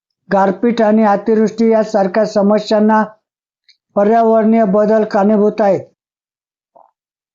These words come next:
सरकारच्या प्रयत्नांचे कौतुक. बांबू लागवड उपक्रमाद्वारे कार्बन उत्सर्जन कमी करण्याच्या सरकारच्या प्रयत्नांचे त्यांनी कौतुक केले.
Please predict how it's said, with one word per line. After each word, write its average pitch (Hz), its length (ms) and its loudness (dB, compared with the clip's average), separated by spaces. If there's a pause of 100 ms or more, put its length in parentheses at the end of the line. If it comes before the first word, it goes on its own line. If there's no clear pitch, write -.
(340)
सरकारच्या 208 680 -2
प्रयत्नांचे 220 720 0
कौतुक. 214 600 -2 (680)
बांबू 208 440 0
लागवड 220 480 2
उपक्रमाद्वारे 220 960 0
कार्बन 208 500 0
उत्सर्जन 214 640 -2
कमी 214 340 0
करण्याच्या 214 680 0 (760)
सरकारच्या 214 600 -2
प्रयत्नांचे 214 680 0
त्यांनी 214 320 0
कौतुक 208 560 -2
केले. 190 220 0